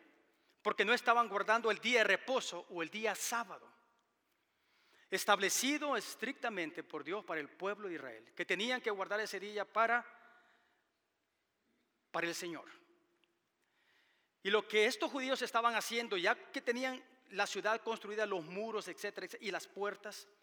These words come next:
ese día de reposo, que era el día sagrado que Dios había establecido para el pueblo de Israel, permi-,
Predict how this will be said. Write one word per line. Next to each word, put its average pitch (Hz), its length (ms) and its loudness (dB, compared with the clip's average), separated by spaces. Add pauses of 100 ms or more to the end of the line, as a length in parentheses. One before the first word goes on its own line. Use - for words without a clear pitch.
(960)
ese 269 280 2
día 269 220 2
de 226 100 2
reposo, 190 840 -4
que 190 120 2
era 226 80 2
el 233 60 -2
día 233 180 0
sagrado 190 720 4 (220)
que 160 140 -6
Dios 202 300 -2
había 180 160 -6
establecido 180 480 -6
para 156 140 -8
el 147 60 -16
pueblo 190 260 -6
de 175 80 -8
Israel, 165 400 -4 (840)
permi-, 202 260 8